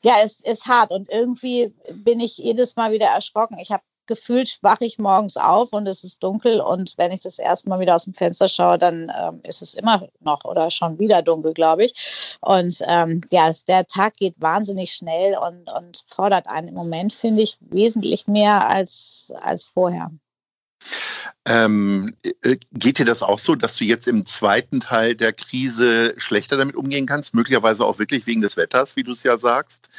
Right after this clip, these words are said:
Speaker 2: Also beziehungsweise, <laughs> weil es halt einfach ständig dunkel ist, wenn man rausguckt.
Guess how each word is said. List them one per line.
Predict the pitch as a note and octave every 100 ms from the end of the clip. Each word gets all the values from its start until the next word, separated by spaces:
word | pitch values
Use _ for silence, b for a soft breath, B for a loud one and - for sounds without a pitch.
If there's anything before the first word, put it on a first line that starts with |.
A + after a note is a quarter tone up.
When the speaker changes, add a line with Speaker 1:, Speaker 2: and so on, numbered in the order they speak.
| B B
Speaker 2:
Also | - G#2 G#2
beziehungsweise, | G#2+ - A2+ - G#2 G2
<laughs> |
weil | A2+ -
es | A#2+ -
halt | A2+ -
einfach | - A#2+ A2+ A2 - B B -
ständig | - A#2 A2+ G#2
dunkel | A#2+ C3+ B2 F#2+
ist, | F#2+
wenn | A2
man | F2+ F#2+
rausguckt. | F2+ F2+ - - D#3+ - -